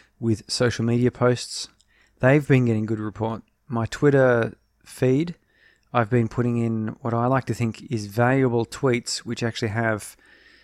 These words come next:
uh, some sort of information or something to, to think about, and also a link to my blog. And I've been getting people liking, retweeting, and these are people who are not my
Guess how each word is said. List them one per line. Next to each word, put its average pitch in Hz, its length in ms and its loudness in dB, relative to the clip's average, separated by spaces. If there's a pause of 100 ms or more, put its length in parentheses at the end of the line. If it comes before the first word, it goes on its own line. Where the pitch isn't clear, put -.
(280)
uh, 113 240 -6
some 117 220 -2
sort 113 180 -2
of 107 140 -8
information 127 960 -2
or 107 100 -10
something 117 320 -6
to, 107 220 -4
to - 120 -12
think 143 380 -4
about, 147 380 0 (420)
and 120 120 2
also 110 260 0
a - 0 -
link 110 240 -2
to - 80 -12
my 104 100 -4
blog. 107 420 -8 (200)
And 113 160 0
I've 113 160 0
been 113 100 0
getting 107 240 0
people 104 300 -2
liking, 131 840 0 (320)
retweeting, 127 920 2 (460)
and 127 180 4
these 147 220 4
are 127 240 6
people 120 500 0
who 117 240 2
are 113 260 0
not 120 280 -2
my 110 500 -2